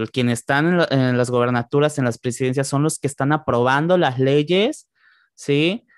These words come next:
O los que están dirigiéndonos y que tú, aunque no creas, vas a tener que cumplir con esas leyes y con esas reformas. Entonces, ¿por qué no te pones a leer un poquito de cómo estamos y realmente haces tu trabajo? Y,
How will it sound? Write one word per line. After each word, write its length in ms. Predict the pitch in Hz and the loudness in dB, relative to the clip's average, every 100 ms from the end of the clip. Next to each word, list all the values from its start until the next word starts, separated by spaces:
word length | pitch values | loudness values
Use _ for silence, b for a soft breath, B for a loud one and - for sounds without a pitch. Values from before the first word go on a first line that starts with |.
| b | b
O 140 | 123 | 0
los 220 | 127 123 - | 2 0 -2
que 80 | |
están 600 | 131 - 151 170 185 165 - - | -6 0 2 2 0 -4 -8 -10
dirigiéndonos 1080 | 120 135 127 - 156 160 180 185 202 214 - | -2 0 -2 -2 0 2 2 2 0 -2 -4
y 80 | 123 | -6
que 140 | 131 | -4
tú, 220 | - 180 | 0 2
aunque 240 | 220 226 156 | 2 2 0
no 220 | 160 - | 0 -2
creas, 600 | - 143 175 277 339 - _ | 0 2 2 0 -4 -12 _
vas 300 | 123 139 180 | -2 0 2
a 60 | 233 | 0
tener 300 | 175 156 147 | 0 0 -2
que 120 | 147 | -6
cumplir 420 | - 127 - 127 139 | -8 -8 -4 -4 -2
con 200 | 131 123 | -2 -2
esas 260 | 120 113 | -2 -2
leyes 580 | 113 117 135 98 90 - | 0 0 0 -2 -6 -12
y 140 | - 107 | -12 -6
con 180 | 113 117 | -4 -2
esas 240 | 113 110 | -2 -4
reformas. 640 | 107 - 127 147 120 95 - B B | -6 -6 -4 -2 -2 -6 -12 B B
Entonces, 300 | B 147 139 - | B -4 -4 -2
¿por 220 | 147 147 | -4 -2
qué 80 | 175 | 0
no 140 | 208 | 0
te 100 | 220 | -2
pones 360 | - 185 185 196 | -2 -2 -2 2
a 80 | |
leer 260 | 165 156 156 | 2 4 2
un 120 | 170 | 0
poquito 440 | - 151 147 - 151 | -2 -6 -6 -2 0
de 100 | 131 | 0
cómo 260 | 139 139 | -2 -2
estamos 640 | 143 - 131 123 139 196 - B B B B B | -2 -2 -2 0 -2 -6 -12 B B B B B
y 360 | 135 135 131 127 | 0 2 2 2
realmente 480 | 135 147 156 151 | 0 0 0 0
haces 260 | 156 165 - | -2 -4 -8
tu 120 | 147 | -6
trabajo? 440 | 143 127 123 123 151 | -2 0 0 -2 -4
Y, 120 | 147 | -6